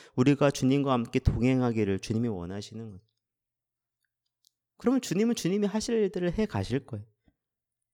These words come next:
근데 우리가 돌아보지 않고 살피지 않고 주님의 타이밍에 대해서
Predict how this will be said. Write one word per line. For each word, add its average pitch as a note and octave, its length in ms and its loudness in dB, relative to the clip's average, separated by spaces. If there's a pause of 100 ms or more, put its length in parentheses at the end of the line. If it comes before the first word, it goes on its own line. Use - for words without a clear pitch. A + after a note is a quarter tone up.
(720)
근데 B2 220 2
우리가 A#2+ 260 0
돌아보지 A#2 560 -2
않고 G#2+ 420 -4
살피지 D3+ 560 -4
않고 A#2 580 -6 (220)
주님의 C3 340 0
타이밍에 C#3+ 600 -2
대해서 B2 480 0